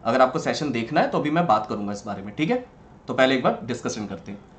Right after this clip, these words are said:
सर प्लेलिस्ट बनवा दीजिए, बनी हुई है प्रेक्षा।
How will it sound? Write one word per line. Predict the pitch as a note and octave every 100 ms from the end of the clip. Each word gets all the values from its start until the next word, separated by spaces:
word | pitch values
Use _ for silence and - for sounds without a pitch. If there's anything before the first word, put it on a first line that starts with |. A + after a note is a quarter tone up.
| - - -
सर | F3
प्लेलिस्ट | E3+ D3+ D#3 E3 F3 F3
बनवा | F#3+ D#3 B2+ B2+ D3
दीजिए, | D#3+ B2 A#2+ D#3+
बनी | E3+ C#3 A3
हुई | A3+ C#3+
है | A2+ G2+
प्रेक्षा। | - A2+ - D#3+ A2